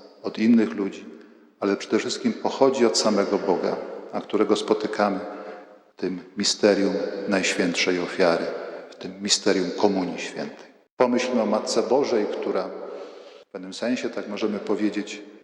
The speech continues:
tej komunii dostąpiła w momencie zwiastowania, kiedy Słowo poczęło się pod jej sercem. Syn Boży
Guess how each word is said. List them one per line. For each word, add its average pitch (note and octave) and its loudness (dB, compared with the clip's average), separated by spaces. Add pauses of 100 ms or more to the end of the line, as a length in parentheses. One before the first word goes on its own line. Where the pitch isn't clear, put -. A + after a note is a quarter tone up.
tej G2 -6
komunii B2+ 0
dostąpiła B2+ 0
w - -4
momencie A#2+ 0
zwiastowania, G2+ -2 (500)
kiedy - -10
Słowo G#2+ 2
poczęło G#2 2
się - 0
pod G2+ 0
jej F#2+ 0
sercem. - 0 (760)
Syn G2 -2
Boży F#2 4